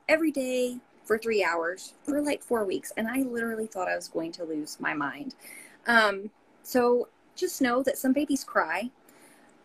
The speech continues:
let your doctors know, pediatricians. It could be colic, it could be an oversupply of breast milk, but if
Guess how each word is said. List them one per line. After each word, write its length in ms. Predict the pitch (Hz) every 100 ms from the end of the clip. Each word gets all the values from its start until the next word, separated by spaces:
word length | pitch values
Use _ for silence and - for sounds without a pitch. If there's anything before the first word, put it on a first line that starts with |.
| -
let 220 | 247 -
your 80 | 302
doctors 480 | 277 214 254 254 -
know, 140 | 240
pediatricians. 840 | - 254 233 233 226 240 240 - -
It 140 | 247
could 200 | - 262
be 100 | 254
colic, 460 | - 220 196 233 247
it 140 | -
could 240 | - 254 240
be 240 | 233 220
an 80 | 196
oversupply 560 | 190 202 - - 208
of 120 | 202 196
breast 280 | 185 196 226
milk, 240 | 233 -
but 140 | 247
if 120 | 247